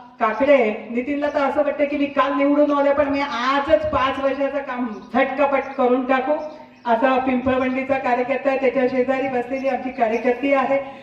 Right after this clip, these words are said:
परंतु जरा दमाने, धीराने, परंतु अगदी कायदा चाकोरी सगळं समजून आपल्याला लोकांना न्याय द्यायचा, ही भूमिका घ्या. आणि चांगलं काम करत असताना कोंडाजी बाबा डेरे आश्रम याच्या कामाची,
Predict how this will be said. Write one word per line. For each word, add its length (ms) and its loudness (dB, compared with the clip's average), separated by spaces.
परंतु 720 2
जरा 400 2
दमाने, 300 -2
धीराने, 460 0
परंतु 560 0
अगदी 500 0
कायदा 640 0
चाकोरी 500 -2
सगळं 460 -2
समजून 480 2
आपल्याला 360 2
लोकांना 400 -2
न्याय 240 0
द्यायचा, 300 -2
ही 120 -4
भूमिका 420 -6
घ्या. 300 -4
आणि 160 2
चांगलं 380 2
काम 220 0
करत 240 -2
असताना 340 -2
कोंडाजी 500 2
बाबा 260 2
डेरे 280 0
आश्रम 460 4
याच्या 340 2
कामाची, 840 -4